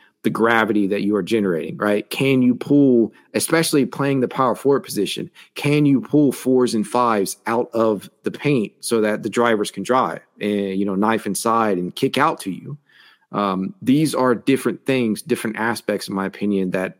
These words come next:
matter just as much as actually making that shot. Do you, does the defense fear you enough to account for your presence out there beyond the arc?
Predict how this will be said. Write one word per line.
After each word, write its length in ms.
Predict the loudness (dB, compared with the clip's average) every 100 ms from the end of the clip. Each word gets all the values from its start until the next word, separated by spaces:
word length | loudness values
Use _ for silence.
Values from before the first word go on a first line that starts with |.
| _
matter 400 | -2 0 2 0
just 400 | 0 -2 -4 -6
as 140 | -8 -4
much 480 | -2 -2 -4 -12 -14 -12 -6
as 180 | -6 -4
actually 360 | -6 -4 -4 -2
making 500 | 0 0 -2 -4 -4
that 180 | -6
shot. 360 | -4 -4 -4 -8 _ _ _ _ -2
Do 120 | 2
you, 160 | 4 4
does 320 | 4 4 4
the 80 | 2
defense 420 | 2 0 0 -4
fear 320 | -2 2 2
you 180 | 4 2
enough 440 | 2 0 -2 -6 -18 -20 -20 -6
to 340 | 0 4 4 2
account 460 | -2 -2 0 0
for 160 | -2 -2
your 140 | -2
presence 440 | -2 -2 0 -2 -4
out 240 | -4 -2
there 160 | 0 0
beyond 360 | 0 0 0 -2
the 120 | -4
arc? 260 | -8 -14